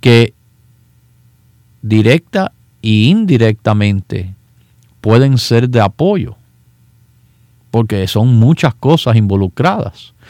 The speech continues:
Bueno, ¿por qué usted no toma el paso de ocuparse de alguna de esas cosas,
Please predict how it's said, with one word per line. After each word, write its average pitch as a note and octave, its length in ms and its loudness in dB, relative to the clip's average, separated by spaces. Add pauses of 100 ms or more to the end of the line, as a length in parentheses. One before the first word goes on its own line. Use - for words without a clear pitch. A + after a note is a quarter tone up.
(220)
Bueno, B2+ 300 2 (200)
¿por A2 180 -2
qué A#2 140 2
usted B2 380 2
no B2 120 2
toma B2+ 440 -4 (640)
el A#2 180 0
paso A#2 480 0
de A#2 300 2 (960)
ocuparse A2 580 0
de B2 120 2
alguna A#2 420 0
de G#2+ 60 0
esas G#2+ 220 -4
cosas, - 640 -12